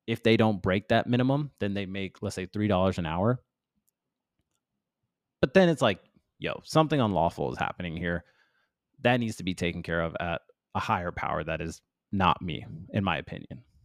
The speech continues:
So now, what has happened is the minimum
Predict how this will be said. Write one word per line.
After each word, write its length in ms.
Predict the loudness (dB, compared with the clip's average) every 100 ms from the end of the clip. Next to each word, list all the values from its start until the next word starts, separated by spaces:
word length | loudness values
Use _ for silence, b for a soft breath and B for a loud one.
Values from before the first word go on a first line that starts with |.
| _ -20 -20 -20 -20 _
So 180 | 4 8
now, 580 | 8 8 4 4 0 -4 _ _ _ _ _ _ _ _ _ _ _ _
what 120 | 6
has 140 | 6 4
happened 480 | 2 2 -2 -6 -10 -20 _ _ _ _ _ _ _ _
is 180 | -8 -4
the 120 | -2
minimum 760 | -2 2 2 2 2 0 -2